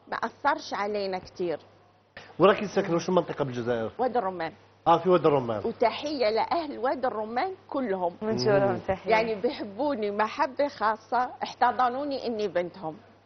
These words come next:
Speaker 2: وباش ل-، لحقتي لينا، عانيتي عناء، آه،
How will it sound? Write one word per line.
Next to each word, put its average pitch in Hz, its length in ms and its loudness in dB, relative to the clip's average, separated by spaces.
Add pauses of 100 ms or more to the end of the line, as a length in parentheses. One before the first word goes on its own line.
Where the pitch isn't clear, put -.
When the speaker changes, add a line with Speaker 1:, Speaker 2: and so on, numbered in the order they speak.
(160)
Speaker 2:
وباش 165 300 4
ل-، 175 300 8
لحقتي 160 380 0
لينا، 139 640 6 (340)
عانيتي 160 520 4
عناء، 170 360 8
آه، 139 800 8